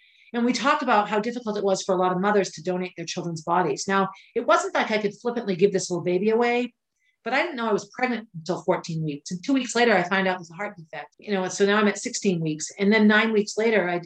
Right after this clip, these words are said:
I give birth to, I have a stillborn baby. You know, he's not born alive. I didn't have a lot of time to bond with him, although I, I did feel him move. And that was, that was a turning point for me, because now I realized, "Oh my God, I'm feeling this baby move."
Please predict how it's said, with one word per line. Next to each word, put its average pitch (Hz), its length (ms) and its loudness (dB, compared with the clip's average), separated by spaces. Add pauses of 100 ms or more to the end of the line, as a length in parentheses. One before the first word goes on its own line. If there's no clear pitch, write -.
I 180 60 -6
give 170 240 -4
birth 185 340 -2
to, 170 300 -6 (200)
I 175 120 -8
have 165 160 -6
a 160 40 -10
stillborn 160 400 -8
baby. 156 400 -6 (360)
You 165 80 -10
know, 160 40 -8
he's 156 240 -10 (220)
not 180 260 -8
born 165 160 -6
alive. 147 240 -8 (140)
I 262 80 2
didn't 302 160 2
have 277 160 4
a 220 40 6
lot 233 280 6
of 185 120 -6
time 240 300 2
to 202 100 -2
bond 196 440 2 (320)
with 277 120 -8
him, 311 300 -2 (300)
although 202 360 0
I, 185 140 -6 (180)
I 180 60 -8
did 208 200 -2
feel 208 180 2
him 185 160 2
move. 190 260 2 (400)
And 175 100 -10
that 185 160 -6
was, 180 200 -12
that 196 180 0
was 202 80 -4
a 170 60 -4
turning 202 280 -2
point 220 200 -4
for 233 60 -2
me, 226 100 2
because 185 260 -6
now 180 180 2
I 175 60 2
realized, 160 380 0
"Oh - 20 -6
my 156 80 -6
God, 151 280 -4
I'm 160 320 -16
feeling 165 240 -8
this 151 120 -8
baby 151 320 -6
move." 175 320 -2